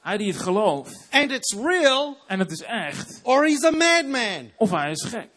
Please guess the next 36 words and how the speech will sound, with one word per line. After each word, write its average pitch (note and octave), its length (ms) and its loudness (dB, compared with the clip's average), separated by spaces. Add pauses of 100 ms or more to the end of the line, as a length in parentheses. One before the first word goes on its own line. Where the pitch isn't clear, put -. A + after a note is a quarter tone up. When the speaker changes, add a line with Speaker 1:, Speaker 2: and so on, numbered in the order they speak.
(220)
Speaker 2:
Read F#3 340 -2
what G#3 120 -4
it G#3 120 -8
says A#3 220 -12
in B3 80 -10
the B3 80 -8
Bible. A#3+ 520 -14
Speaker 1:
Lees D3+ 220 0
maar D#3+ 100 -8
wat D#3+ 120 -10
er E3 60 -10
in E3+ 60 -10
de F3 60 -8
Bijbel F3+ 240 -6
staat. G3+ 440 -16 (100)
Speaker 2:
Some D#3+ 380 -12
said G3 200 -10
he F#3 180 -14
must G3+ 220 -14
be G#3+ 120 -10
a A3 40 -8
prophet. A3+ 560 -16
Speaker 1:
Sommigen E3 340 -6
zeiden, C#3+ 240 -10
"Hij C3+ 100 -10
is D3 200 -10
vast E3+ 200 -8
een E3+ 60 -6
profeet." D3 520 -10
Speaker 2:
You E3 140 -12
can G#3+ 120 -10
read C4 340 -6
it. - 200 -20 (120)
Speaker 1:
Kun B2+ 120 -18
je A#2 100 -10
lezen. A3 360 -10